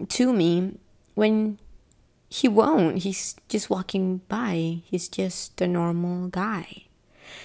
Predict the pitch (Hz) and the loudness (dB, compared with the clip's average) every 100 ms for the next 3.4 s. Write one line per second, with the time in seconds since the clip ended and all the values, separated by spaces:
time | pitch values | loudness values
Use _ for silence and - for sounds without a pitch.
0 | - - 220 - 294 302 - - - - | -12 -4 -2 4 2 4 0 0 -2 -8
1 | - _ _ _ _ _ 226 226 - 233 | -20 _ _ _ _ _ 2 2 4 4
2 | 233 247 220 185 - 185 - - 214 214 | 6 6 4 2 -2 -6 -8 2 4 4
3 | - 180 151 | 0 0 0